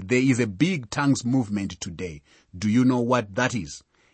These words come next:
It is the lying tongue. People lie a lot, and how tragic it is. The psalmist, probably David, said,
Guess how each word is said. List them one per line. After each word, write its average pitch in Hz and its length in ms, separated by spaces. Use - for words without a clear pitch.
It - 200
is 98 180
the 98 140
lying 98 500
tongue. 71 480
People 120 400
lie 110 500
a 101 80
lot, 95 360
and 104 140
how 127 320
tragic 117 500
it 92 220
is. 69 340
The 107 80
psalmist, 131 800
probably 127 460
David, 95 560
said, 82 560